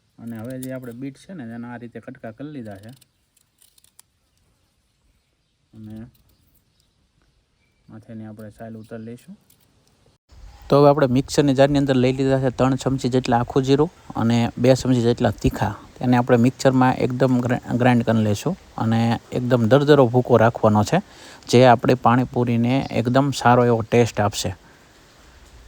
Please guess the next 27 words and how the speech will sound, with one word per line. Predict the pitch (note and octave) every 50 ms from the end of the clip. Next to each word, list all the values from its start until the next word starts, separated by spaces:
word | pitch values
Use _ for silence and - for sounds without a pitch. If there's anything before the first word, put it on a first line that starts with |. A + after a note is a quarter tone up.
| - -
અને | - G#2+ A2
આપણે | A2+ A#2 B2 A#2+ A#2 A#2
સરસ | A#2 - A#2+ B2 A#2 - B2
રીતે | A#2 A2+ - A2+
દળી | A2+ C3 C3+ C#3+ C3+
લઈએ | A#2+ A2+ G#2+ G#2+ C3 D3+ - - _ _ - -
અને | A2 G#2 G2+
ત્યારબાદ | F#2+ - A#2 A#2+ B2 A#2+ B2 C3 B2 G#2+ -
તમને | A#2+ A2+ A2 A2
બતાવીએ | A2 C3 C3 - A#2 A2 G#2 G2+ G2+ G#2 A2 A2+ - - - - - - - -
મિક્સર | A2+ A2+ - - G#2+ G#2
ચાલુ | - A2+ G#2+ G#2+ G2+
કરીને. | - - G#2 G#2 G#2+ A2 - - - - - - - - - - - - - - - - - - - - - - - - - - - - _ _ _ - - - _ - - - - - - - - - - _ - - - - - -
તો | - A2
અત્યારે | G#2+ - - A#2+ A#2+ B2+
સરસ | - B2+ A#2+ B2+ A#2+ B2
મજાનું | A#2+ B2+ C3+ C3 B2 A#2 A2+ A#2+ -
આપણું | - A#2 A2+ A2 G#2+ A2+
મિક્સર | B2 - - - A#2+ A2+ - - - - - - C3
ગ્રાઇન્ડ | B2+ A#2+ A#2+ A#2+ A#2+ A2
થઈ | - - - C3+ C#3 B2+
ગયું | B2 A2 G#2+
છે | - -
અને | - - - - - - A2 A2 A2 A2+
એકદમ | A#2 A#2 A#2+ A2+ B2+ B2+ A#2+ A2+ A2+ A2 A2 A2
જોરદાર | A2+ A#2+ B2 A#2 A2 A2 A2+ A#2+ B2
દરદરો | B2 A#2+ B2 A#2+ B2 B2 A#2 A#2+ A2 A#2+ B2 -